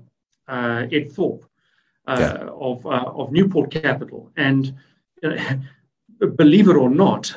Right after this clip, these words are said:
Speaker 1: you know, where he finds his information advantage, I might be overusing that term, but it's in card counting. Um, you know, and card counting lays out the odds, the probability. So if we can,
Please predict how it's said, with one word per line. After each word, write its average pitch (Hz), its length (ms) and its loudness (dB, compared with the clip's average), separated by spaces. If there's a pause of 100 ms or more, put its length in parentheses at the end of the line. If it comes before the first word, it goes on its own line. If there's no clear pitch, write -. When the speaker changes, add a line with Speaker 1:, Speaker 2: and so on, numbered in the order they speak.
Speaker 1:
you 160 80 2
know, 139 120 4
where 139 220 6
he 147 200 2
finds 151 400 -2
his 135 180 -2 (120)
information 143 640 -4
advantage, 127 480 -6
I 123 40 -2
might 135 220 -4
be 135 100 -10
overusing 131 580 -4
that 113 200 -8
term, 127 420 -8 (360)
but 147 200 -4
it's - 180 -6
in 160 120 4
card 196 320 -2
counting. - 480 -10 (640)
Um, 135 640 0 (240)
you 160 80 0
know, 151 80 2
and 151 200 -2
card 190 280 -2
counting 139 680 -6 (180)
lays 139 300 -2
out 123 200 -4
the 151 200 -6
odds, - 320 -4
the 147 100 -8
probability. 147 880 -2 (680)
So 160 100 0
if 151 160 -2
we 175 100 0
can, 156 520 2